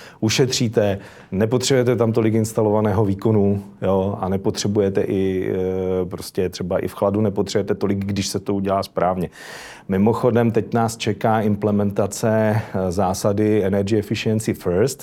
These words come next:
což je věc, která, eh, která, eh, je relativně nová v evropské legislativě. A tam zrovna si o tom budeme povídat,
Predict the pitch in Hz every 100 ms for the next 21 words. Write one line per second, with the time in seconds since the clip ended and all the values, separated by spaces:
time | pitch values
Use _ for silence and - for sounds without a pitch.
0 | - - - 95 87 - - - 90 -
1 | - - - - - 92 92 92 90 92
2 | 101 98 - 92 95 92 90 - - 101
3 | 92 90 90 92 90 95 95 95 92 95
4 | 95 95 98 110 110 104 95 101 104 98
5 | 92 98 - 107 95 92 101 - 87 92
6 | - - - - - 127 110 127 110 110
7 | 101 113 101 117 101 101 98 101 104 104
8 | 107 104 139 143